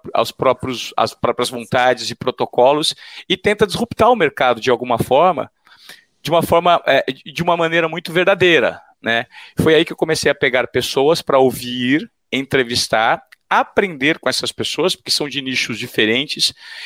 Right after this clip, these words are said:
e com o podcast eu democratizo a informação com os meus ouvintes. E esse conceito, eu, eu, eu, eu brinco com as pessoas que a gente montou esse conceito, ele tá baseado num tripé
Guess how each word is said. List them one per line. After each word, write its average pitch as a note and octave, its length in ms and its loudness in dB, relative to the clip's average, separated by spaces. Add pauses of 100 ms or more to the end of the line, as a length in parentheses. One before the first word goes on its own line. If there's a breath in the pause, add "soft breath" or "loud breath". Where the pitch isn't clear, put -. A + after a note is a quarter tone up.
e E3+ 100 0
com G3 140 4
o F3+ 40 2
podcast E3 540 2
eu E3 60 0
democratizo D#3 580 0
a C#3+ 60 0
informação C#3 480 0
com - 120 -8
os C3+ 60 -6
meus C#3+ 180 0
ouvintes. C3 520 -2 (800 loud breath)
E D3 180 4
esse F#3+ 220 2
conceito, F#3 600 2
eu, C3 160 4
eu, C3+ 540 2
eu, A#2 220 -2
eu A#2+ 100 2
brinco C3 220 -4
com B2+ 60 0
as - 80 -2
pessoas C#3 300 0
que - 80 -8
a C3 40 -2
gente C#3 180 -8
montou C#3 220 0
esse - 120 -4
conceito, C#3+ 380 0
ele C3 140 -6
tá C#3+ 100 -2
baseado C#3 460 2
num D3 120 -6
tripé A#2+ 480 -2